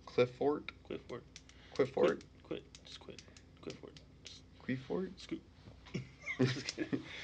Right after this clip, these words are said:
Speaker 1: Is it Queefort?
Speaker 2: Yeah, Qu-, Queefort's, uh, were, I thought they're gonna come back, but they didn't.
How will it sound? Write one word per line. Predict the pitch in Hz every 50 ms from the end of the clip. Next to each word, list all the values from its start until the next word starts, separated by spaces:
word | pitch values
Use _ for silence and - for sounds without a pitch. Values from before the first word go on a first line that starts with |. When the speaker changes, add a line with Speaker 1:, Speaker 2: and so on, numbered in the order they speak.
| - - - -
Speaker 1:
Is | - - 208 214
it | 220 -
Queefort? | 127 - - 160 - - - 254 262 240 - - - - -
Speaker 2:
Yeah, | 131 127 127 123 123
Qu-, | 117 - - -
Queefort's, | 131 - - 160 156 - - 151 147 143 - -
uh, | 147 135 135 135 131 135
were, | 131 135 135 131 131 127 131 - - - - - - - - - - - - -
I | - 131
thought | - 143 127 -
they're | 127
gonna | 131 127 127
come | - 131 127 127
back, | 127 123 123 -
but | - 123 -
they | - 120
didn't. | - 120 113 95 95